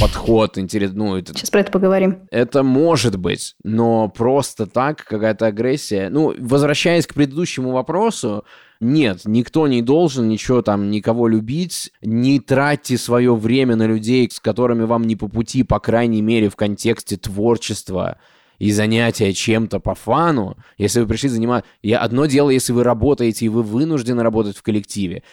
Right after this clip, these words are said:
Speaker 1: Я для себя даже этого не приемлю. То есть я даже на работе не буду выносить это. Но уж в творчестве я точно не буду тратить время на людей, которые там, типа, с кислой миной ходят или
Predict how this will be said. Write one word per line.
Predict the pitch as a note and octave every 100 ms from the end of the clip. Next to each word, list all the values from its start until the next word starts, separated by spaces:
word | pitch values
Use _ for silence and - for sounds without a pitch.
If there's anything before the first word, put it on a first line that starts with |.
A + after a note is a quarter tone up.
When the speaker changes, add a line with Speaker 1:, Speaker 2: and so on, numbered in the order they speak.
| -
Speaker 1:
Я | G2 A#2 D3
для | B2 A2+
себя | - G2 F#2
даже | F#2+ C3+ C#3+ B2+ B2+
этого | A2+ A#2+ C#3+ D#3+
не | D#3 C3
приемлю. | A#2+ A2 G2+ F2 C#2+ - _ _ _
То | A2
есть | G#2+
я | A#2 B2
даже | B2 A#2+
на | A#2 A#2
работе | G#2+ A2+ F3 C3+
не | A2+
буду | G#2 G2+
выносить | F#2+ F#2 - E2+
это. | F2 - - _ - - _ -
Но | A#2+ D3+ D3
уж | C#3+ -
в | -
творчестве | - E3+ F3+ F3 - A2 - F#2 D#2+ - _
я | A#2+ C#3 C3
точно | - D#3 C#3+ -
не | A2+
буду | G#2 G#2 G2
тратить | G#2 F#2+ F#2
время | F#2+ A2+ A2+
на | G#2
людей, | G2 G2+ G#2+
которые | F#2+ G2 F#2+
там, | F2+ F2 F2
типа, | F#2 -
с | F2+
кислой | - G2 G2+
миной | G2 F#2+
ходят | F#2 A2+ G#2+
или | G2 F#2